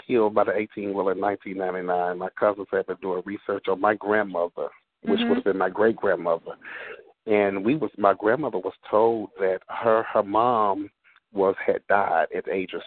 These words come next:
Speaker 1: six.
Speaker 2: Mm.
Speaker 1: And when, when, when, when my, when my grandmother was six. But
Speaker 2: Mm.
Speaker 1: come to find out that her father, who was an Indian, both of them were full-blooded Indians.
Speaker 2: Wow.
Speaker 1: He wanted to marry someone else, and so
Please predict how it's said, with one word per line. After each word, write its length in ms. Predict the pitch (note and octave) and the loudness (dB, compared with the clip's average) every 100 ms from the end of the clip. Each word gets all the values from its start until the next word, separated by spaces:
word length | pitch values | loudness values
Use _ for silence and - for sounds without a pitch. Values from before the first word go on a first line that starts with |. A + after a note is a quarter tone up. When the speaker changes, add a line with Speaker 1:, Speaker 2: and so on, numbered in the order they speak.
| - | -6
Speaker 1:
six. 180 | F#2 - - - _ _ - | -6 -6 -14 -20 _ _ 0
Speaker 2:
Mm. 380 | C4+ B3+ G#3+ - - | 2 2 0 -4 0
Speaker 1:
And 100 | F#3+ | 4
when, 220 | G3+ G#3 | 6 10
when, 340 | A#2 A#2 A#2 | 8 8 4
when, 200 | G#2 G#2+ | 2 -2
when 140 | G#2 G2 | -2 -2
my, 140 | G2+ - | -2 0
when 160 | G#2+ | 0
my 100 | G2 | 2
grandmother 460 | G2 G#2+ G#2 G2 F2 | 2 4 4 0 -4
was 120 | E2+ - | -8 -10
six. 300 | G2 F2+ - - _ _ _ - | -10 -10 -14 -20 _ _ _ -4
But 120 | A2+ | 0
Speaker 2:
Mm. 40 | |
Speaker 1:
come 140 | G#2+ F#2 | 2 2
to 80 | F#2 | 4
find 280 | A2 G2+ | 4 6
out 160 | A2 G#2+ | 6 4
that 120 | G2 | 2
her 180 | - A2+ - | 2 2 4
father, 360 | - A#2 A2+ F#2 | 6 6 6 2
who 140 | G#2 A2+ | -4 0
was 240 | G#2+ A#2+ A2+ | 4 4 2
an 80 | |
Indian, 580 | F#2 A#2+ - E2+ - - - _ | 0 -2 -2 -10 -12 -12 -14 _
both 200 | - C3 - | 8 8 8
of 80 | G2+ | -2
them 80 | |
were 80 | F#2+ - | -4 -2
full-blooded 480 | A#2 F#2+ G2 F#2+ F2+ | 0 0 -2 -4 -2
Indians. 520 | A2 G#2 G2 F2 F2+ - _ - | -4 -4 -6 -10 -12 -14 _ 0
Speaker 2:
Wow. 300 | G#3+ G3+ G3 _ _ _ _ _ | 2 2 -2 _ _ _ _ _
Speaker 1:
He 140 | E3 D3 | 6 8
wanted 220 | B2+ B2+ | 8 6
to 120 | A2 | 0
marry 280 | A2 G#2+ G2+ - | 2 2 0 -4
someone 320 | G#2 G2+ G2+ | -2 0 0
else, 200 | G2+ G#2 - | 2 0 0
and 120 | G2+ | -6
so 140 | - | -6